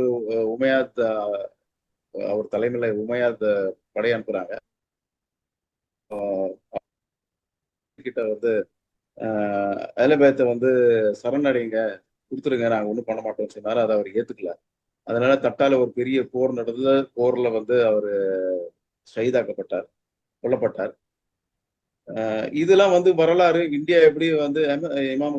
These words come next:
ஹுசைனுக்கும் இந்தியாவுக்கு என்ன சம்பந்தம், என்ன கனெக்ஷன்ன்றது வந்து அந்த காலத்துல இருந்து இமாம் ஹுசைன்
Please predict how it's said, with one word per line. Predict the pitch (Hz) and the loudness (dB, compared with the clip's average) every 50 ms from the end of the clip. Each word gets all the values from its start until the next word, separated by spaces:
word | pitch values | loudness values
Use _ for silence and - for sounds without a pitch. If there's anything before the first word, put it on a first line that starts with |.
| 135 | -4
ஹுசைனுக்கும் | - 143 143 143 135 139 143 139 | -2 -2 0 0 -2 -2 -4 -4
இந்தியாவுக்கு | 131 127 113 135 135 131 123 - 123 | -4 -4 0 0 2 2 2 0 -2
என்ன | 120 123 131 131 | -2 -2 -2 -4
சம்பந்தம், | - 127 123 123 131 135 127 123 123 123 - - | -4 -4 -6 -4 -2 -2 0 0 0 -2 -4 -8
என்ன | 117 113 127 127 | -8 -6 -6 -6
கனெக்ஷன்ன்றது | - 127 120 123 120 - 131 123 117 - 113 107 104 104 | -4 -4 -6 -6 -8 -8 -10 -10 -6 -4 -4 -4 -2 -2
வந்து | 107 104 - 131 | -4 -2 -2 -4
அந்த | 95 92 110 | -4 -2 -2
காலத்துல | 110 113 120 120 - - | -2 0 0 -2 -4 -6
இருந்து | 120 117 113 113 110 | -4 -4 -4 -4 -6
இமாம் | 101 92 107 | -14 -12 -10
ஹுசைன் | 123 120 113 123 117 | -10 -10 -8 -10 -10